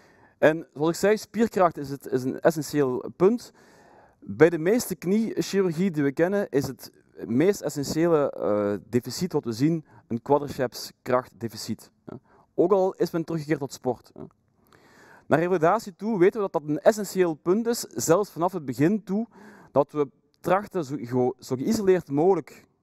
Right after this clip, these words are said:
eerst spierkracht te verbeteren, alvorens we naar meer gecompliceerde bewegingen toe gaan. Er zijn verschillende trainingsmodaliteiten die, die kunnen toegepast worden.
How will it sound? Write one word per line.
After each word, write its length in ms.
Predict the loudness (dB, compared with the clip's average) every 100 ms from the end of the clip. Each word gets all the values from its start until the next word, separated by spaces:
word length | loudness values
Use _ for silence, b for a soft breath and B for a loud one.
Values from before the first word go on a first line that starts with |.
| _ _ _
eerst 300 | 0 0 0
spierkracht 500 | -6 -4 -4 -2 -6
te 80 | -4
verbeteren, 520 | -4 0 -2 -2 -10 0
alvorens 580 | 2 2 0 0 0
we 80 | -2
naar 180 | -2 0
meer 360 | 0 0 -2 -8 b b b
gecompliceerde 720 | -2 0 0 -4 0 0 0
bewegingen 440 | -2 0 0 -2
toe 160 | -2 -2
gaan. 300 | 0 -2 -6 _ B B B B B
Er 100 | B
zijn 180 | 4 4
verschillende 440 | 2 -2 0 0 0
trainingsmodaliteiten 840 | 0 0 -2 -4 -2 0 0 0
die, 140 | -8 -8
die 160 | -6
kunnen 220 | -2 -2 -2
toegepast 480 | -4 -2 -2 -4
worden. 380 | -2 -2 -2 -4